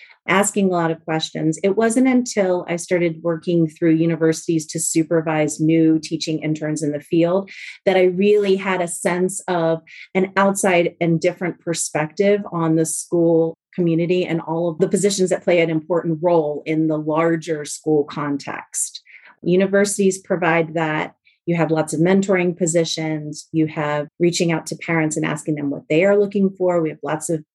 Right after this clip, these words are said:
uh, educators who are really great advocates for parents, that they work on the other side. Uh, they're not in the classroom, but they're helping to navigate challenging situations for students in classrooms. I think it's just really being very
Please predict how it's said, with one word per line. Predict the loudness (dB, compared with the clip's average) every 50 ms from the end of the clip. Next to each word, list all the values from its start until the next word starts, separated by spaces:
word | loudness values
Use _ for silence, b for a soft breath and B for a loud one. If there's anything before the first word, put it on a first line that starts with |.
| _ -6
uh, | -6 -4 -2
educators | -2 0 0 0 -2 0 0 0 2 2 2 0 0 -2
who | 0 0
are | 2 2
really | 2 2 2 4 4 2
great | 0 -2 -2 -2 -2 -2 -2 -4
advocates | -4 -2 -2 0 0 0 0 0 0 -2 -2 -2
for | -4 -4 -4
parents, | -2 -2 0 0 2 0 0
that | 0 0 0
they | 0 0
work | 0 0 -2 -2
on | -4 -6
the | -6 -8 -4 -4
other | -2 0 2 0 0
side. | 0 -2 -2 0 2 2 2 2 2 0 -2 B B B B B B B -2
Uh, | 0 0 2
they're | 2 2
not | 2 2 0 0 2
in | 2 4 4
the | 2 2
classroom, | 0 0 0 0 0 -2 -4 -2 -2 0
but | 0 -2 -2 -2
they're | -4 -4
helping | -4 -2 -2 -2 0 0 0 0 0
to | 0 0 0
navigate | 0 2 2 2 2 2 0 0 0 0 0 2 2 2 2 0 -2 -6 _ _ -6
challenging | -2 0 2 2 2 2 0 0
situations | -2 -6 -8 -4 -2 0 0 0 0 0 -2 -2 -2
for | -2 -4 -6
students | -6 -4 -4 -4 -4 -2 -4 -6 -6
in | -4 -2 -2 -2
classrooms. | -2 -2 -4 -4 -4 -4 -4 -4 -4 -4 -6 -8
I | -12 -20 -20 -20 -6 _
think | 0 0
it's | 2 2
just | 0 0 0 2
really | 2 4 4 4 4
being | 4 2 2 2 0 0
very | 0 2 2 2